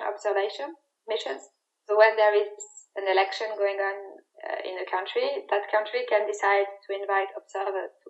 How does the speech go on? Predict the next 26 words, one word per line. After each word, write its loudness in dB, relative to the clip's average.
come 6
and -14
see -2
that -8
the -16
election -6
goes 0
well. -2
And 4
in 4
those 2
cases, 0
uh, 0
you 0
can 0
help 2
them 2
in -10
the 0
preparation, 2
you -8
prepare 4
the -10
mission -8
before 0
it -4